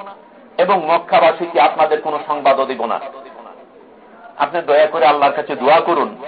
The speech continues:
যেন আমার ঘোড়াটা মাটির নিচ থেকে পাগুলো উঠিয়ে ফেলতে পারে, আমি এবং আমি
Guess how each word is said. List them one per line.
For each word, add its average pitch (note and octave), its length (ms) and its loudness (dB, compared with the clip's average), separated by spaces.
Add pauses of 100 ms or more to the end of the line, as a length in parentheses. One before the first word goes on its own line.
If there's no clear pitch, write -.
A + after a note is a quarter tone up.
(600)
যেন C#3+ 140 -4
আমার C3+ 300 2 (540)
ঘোড়াটা C3+ 460 2 (640)
মাটির C3+ 380 -4
নিচ D3 220 -8
থেকে D3+ 180 -2
পাগুলো C#3 440 0
উঠিয়ে D3+ 320 -8
ফেলতে D3+ 280 -4
পারে, E3 220 0
আমি C#3+ 160 0
এবং C3+ 240 -6
আমি C3 100 -10